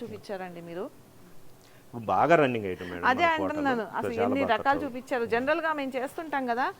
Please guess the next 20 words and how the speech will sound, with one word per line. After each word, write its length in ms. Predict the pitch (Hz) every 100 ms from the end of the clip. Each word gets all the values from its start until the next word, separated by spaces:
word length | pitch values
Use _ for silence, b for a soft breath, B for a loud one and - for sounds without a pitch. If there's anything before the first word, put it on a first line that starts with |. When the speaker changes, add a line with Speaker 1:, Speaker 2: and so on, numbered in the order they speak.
| B B -
Speaker 1:
వన్ 160 | 254 285
or 60 | 302 302
టూ 80 | 277 269 262 240
మోడల్స్ 300 | 247 262 285 277
చూపిస్తారు. 480 | 233 - 220 202 370 - - - -
మీ 80 | 233 226
దగ్గర 160 | 233 269
అయితే 140 | 262 277 247
చాలా 220 | 208 233 220
మోడల్స్ 280 | 214 220 220
ఉన్నాయి. 180 | 180 165 - - - - - - - - - - - - - - -
కోటా 220 | 247 254 269
ఇష్టపడే 320 | 247 233 247
Speaker 2:
రెగ్యులర్ 240 | 226 214 214
Speaker 1:
వాళ్ళైతే 260 | 165 185 160
Speaker 2:
రన్నింగ్ 280 | 135 135 113
మనకి. 260 | 101 92 147 196
Speaker 1:
మ్మ్. 260 | 240 262 240 208
Speaker 2:
జనరల్గా 300 | 110 135 170 160
ఏంటంటే 260 | 156 151